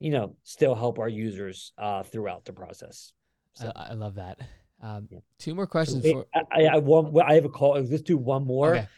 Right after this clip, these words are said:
Speaker 1: And by the way, just, you know, this, okay, I'll tell you after. I have one comment for after, but go on. Yeah.
Speaker 2: Absolutely. Uh, I mean, last question, Evan, that I, I always wanna ask different founders that, that I, that come on the show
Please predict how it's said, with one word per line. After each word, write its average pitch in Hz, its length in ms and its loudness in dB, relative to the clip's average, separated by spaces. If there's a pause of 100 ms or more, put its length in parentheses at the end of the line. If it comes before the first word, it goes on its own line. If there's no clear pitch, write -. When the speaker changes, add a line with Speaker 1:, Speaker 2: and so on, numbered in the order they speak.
(180)
Speaker 1:
And 139 100 -18
by 160 80 2
the 156 80 8
way, 131 100 4
just, 160 300 -4
you 165 80 2
know, 139 80 2
this, 151 280 0
okay, 151 300 -2
I'll 156 140 2
tell 156 200 2
you 127 100 0
after. 104 320 -8
I 101 40 -6
have 107 100 -6
one 107 200 -4
comment 98 340 -10
for 92 120 -14
after, 92 200 -12
but 90 100 -10
go 117 100 0
on. 87 140 -8 (200)
Yeah. 123 60 -8
Speaker 2:
Absolutely. 117 480 -8 (340)
Uh, 123 180 -4 (240)
I - 160 -14
mean, 123 160 -2
last 147 280 2
question, 131 280 0
Evan, 117 180 2
that 117 80 2
I, 110 360 -2 (560)
I 117 60 -10
always 131 720 0
wanna 123 280 -6
ask 107 540 -8
different 113 320 -8
founders 110 320 -8
that, 110 260 -8
that 113 120 -10
I, 107 160 -8 (160)
that 117 120 -10
come 117 140 -8
on 110 60 -6
the 110 80 -6
show 107 420 -6